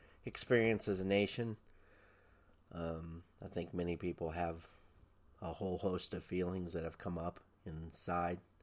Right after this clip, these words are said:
and, um, that will be discussed, um, first in a article I just kinda put together, and I, I mean, it ex-,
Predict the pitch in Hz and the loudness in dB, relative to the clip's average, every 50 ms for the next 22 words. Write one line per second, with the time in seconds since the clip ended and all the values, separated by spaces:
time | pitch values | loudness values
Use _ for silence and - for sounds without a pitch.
0 | - - 87 82 82 80 80 80 82 82 80 78 80 - - - _ _ _ - | -14 -10 -10 -8 -8 -8 -8 -8 -8 -8 -10 -12 -14 -18 -20 -20 _ _ _ -20
1 | - - - - - - _ _ _ _ _ _ _ _ _ _ _ _ _ _ | -20 -20 -20 -20 -20 -20 _ _ _ _ _ _ _ _ _ _ _ _ _ _
2 | _ - 127 117 92 87 87 87 90 87 80 - 87 85 85 82 80 80 80 78 | _ -14 -4 0 2 2 2 2 0 -4 -2 0 0 2 2 0 -2 -4 -6 -8
3 | - - - - - - - _ _ _ - - - _ _ - - 92 - - | -10 -16 -20 -20 -20 -20 -20 _ _ _ -20 -20 -20 _ _ -8 -4 -2 -2 2
4 | - 101 92 92 - - - - - - - - - - 92 82 80 82 82 82 | 4 6 6 6 4 2 -2 -4 -4 -8 -16 -16 -12 -10 -8 -8 -6 -8 -8 -10
5 | 82 - - - - 92 87 87 82 - - - 85 82 82 80 78 80 80 80 | -12 -16 -18 -8 -2 0 0 0 0 -2 -6 -8 -6 -6 -6 -6 -6 -8 -8 -12
6 | - - - - - - - - - - - - - - - - - - - 120 | -16 -20 -20 -20 -20 -20 -20 -20 -20 -20 -20 -20 -20 -20 -20 -20 -18 -2 4 8
7 | 113 110 101 101 - 101 95 92 92 92 90 95 87 - - - 104 92 87 - | 8 10 8 8 6 6 6 6 6 4 4 2 0 0 0 -2 -2 -2 -2 -2
8 | - - 90 - 92 82 87 85 85 82 90 90 90 - - - - - - - | -4 -4 -6 -4 -4 -2 0 0 0 2 2 0 -2 -2 -6 -16 -20 -20 -16 -12
9 | - 80 82 82 82 80 80 82 80 80 80 78 80 80 - - 80 82 80 80 | -10 -8 -6 -6 -4 -4 -4 -4 -4 -4 -4 -6 -6 -8 -8 -8 -6 -4 -4 -4
10 | 80 80 78 80 82 82 80 - - - - 82 78 - - - - - | -4 -4 -4 -4 -4 -4 -6 -8 -8 -8 -6 -6 -6 -6 -8 -8 -8 -8